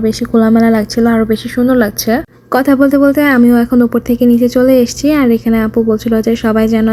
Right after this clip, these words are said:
যার যার মতো করে নাস্তা খেয়ে নেয়। আর এই তো এখন সবাই খাওয়া দাওয়া শুরু করে দিয়েছে, সবাই খাচ্ছিল আর কি, যে যার মতো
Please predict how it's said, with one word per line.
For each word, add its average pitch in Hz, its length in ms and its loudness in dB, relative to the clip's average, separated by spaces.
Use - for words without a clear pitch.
যার 226 200 -2
যার 226 160 -2
মতো 220 300 0
করে 220 280 -2
নাস্তা 214 400 -2
খেয়ে 269 300 0
নেয়। 233 160 -2
আর 254 200 2
এই 254 160 2
তো 302 80 0
এখন 240 240 0
সবাই 220 360 -4
খাওয়া 220 280 -2
দাওয়া 220 200 0
শুরু 233 180 2
করে 233 200 2
দিয়েছে, 214 400 -2
সবাই 202 380 -2
খাচ্ছিল 226 380 -2
আর 208 160 -4
কি, 254 120 -2
যে 226 140 0
যার 208 220 -4
মতো 202 240 -4